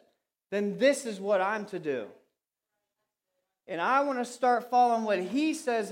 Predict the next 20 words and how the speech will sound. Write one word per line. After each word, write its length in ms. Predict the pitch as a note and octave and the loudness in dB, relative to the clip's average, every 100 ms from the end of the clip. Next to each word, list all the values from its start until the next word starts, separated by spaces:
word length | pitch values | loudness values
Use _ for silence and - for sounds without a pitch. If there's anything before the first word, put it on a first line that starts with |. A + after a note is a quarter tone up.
| - | -6
I, 200 | G3 G3+ G3+ - | -2 -4 -6 -10
I'm 260 | G#3 G#3 G3+ | -6 -6 -6
to 160 | G#3 | -4
do 380 | F#3 F#3 F#3 F#3 F#3 _ _ _ _ - | -2 -2 -2 -6 -12 _ _ _ _ -8
and 160 | E3 G#3+ | -2 2
not 240 | A#3+ G#3 | 2 4
what 120 | F#3 | 4
I 200 | G3 B3+ | 4 2
think 320 | B3+ A#3 G#3 | 0 -4 -2
I 80 | G3 | -2
need 260 | F3+ F3 F3 | -2 -6 -8
to 80 | E3+ | -8
do 220 | E3+ E3+ | -4 -4
because, 680 | E3+ D#3+ B3+ C4 G#3+ G3+ - | -6 -2 2 4 4 -2 -10
why? 380 | G3+ A#3 G#3+ B2 - _ _ _ _ _ _ _ _ _ _ _ _ _ _ _ - | -2 0 0 -2 -10 _ _ _ _ _ _ _ _ _ _ _ _ _ _ _ -6
I 200 | G3+ C4+ | 0 0
can't 400 | C4+ C#4 A3 F#3+ | 0 -4 -4 -2
get 220 | A#3+ D4 | -2 -2
myself 540 | A#3 G#3 - G3 F3+ F#3 | -2 -4 0 2 2 0
there. 360 | E3 B2+ F#2 | 0 0 -4